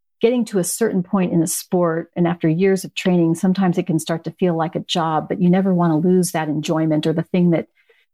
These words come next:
got you connected to that sport in the first place. So every so often, it's really important to do a personal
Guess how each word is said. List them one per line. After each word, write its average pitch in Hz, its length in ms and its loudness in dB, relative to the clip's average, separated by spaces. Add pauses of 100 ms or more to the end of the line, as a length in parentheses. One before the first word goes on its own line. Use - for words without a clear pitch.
got 170 200 -4
you 170 80 -4
connected 165 520 -2
to 185 80 0
that 160 200 -6
sport 160 340 -2
in 151 100 0
the 160 80 -6
first - 360 -6
place. 170 420 -4 (500)
So 175 420 -2
every 214 220 -2
so 214 200 -2
often, 190 360 0
it's - 160 -8
really 180 160 2
important 175 340 -2
to 175 60 -6
do 165 180 0
a 156 40 -4
personal 170 600 -2